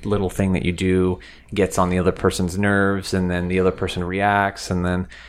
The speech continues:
tries to make it better, but then the other person gets pissed off. It's just, like, it's so fucking well done. So I'll just say that, but you're gonna hear me, uh, repeat that over and over again.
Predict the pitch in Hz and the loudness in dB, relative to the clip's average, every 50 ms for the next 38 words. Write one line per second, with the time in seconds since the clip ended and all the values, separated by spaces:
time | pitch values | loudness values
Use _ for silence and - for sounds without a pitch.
0 | - - - - 98 92 - 98 95 92 92 95 82 - 107 107 104 104 104 101 | -12 -6 0 0 0 2 2 0 0 0 0 -2 0 2 2 4 4 4 2 0
1 | 87 92 90 85 87 92 98 98 95 95 - 98 - - 92 95 90 - - - | -2 -4 -4 -2 0 2 2 2 2 2 0 0 0 0 0 0 0 0 -2 -2
2 | 98 - - 101 98 92 90 - - 92 - - - - 92 87 - - - 71 | -4 -2 0 2 2 2 2 2 -2 -6 -6 -6 -2 -2 -2 -2 -2 0 2 2
3 | 60 65 - - - 95 95 92 - - - - - 117 104 107 110 110 110 107 | 2 2 0 -2 0 0 0 2 0 -2 -4 -4 0 2 2 4 4 2 2 2
4 | 107 107 107 - - - - - 95 92 - - 95 92 90 87 85 87 - - | 0 0 -2 -6 -10 0 2 2 2 2 0 -2 0 2 2 2 2 2 2 0
5 | 58 - 69 87 - - - - 78 - - 87 92 90 90 87 - - - - | 0 0 0 -2 -2 -2 0 2 2 4 4 4 4 2 0 -2 -2 -2 -2 0
6 | 85 87 62 64 - - - 92 95 95 92 95 87 98 95 95 90 82 85 87 | 2 4 4 4 2 2 -2 0 0 0 0 0 0 0 0 0 0 0 0 -2
7 | 87 95 104 - _ - - - - - - - - - 85 82 82 85 92 90 | -4 -6 -8 -14 _ -20 -20 -20 -20 -20 -20 -14 -8 -4 -4 -2 0 0 0 0
8 | - - 90 - - 78 - - - - 85 82 85 80 80 82 78 73 - - | 0 -4 -4 -4 -4 -4 -4 -2 -2 0 0 0 0 0 0 -2 -2 -4 -4 -8
9 | - - | -10 -12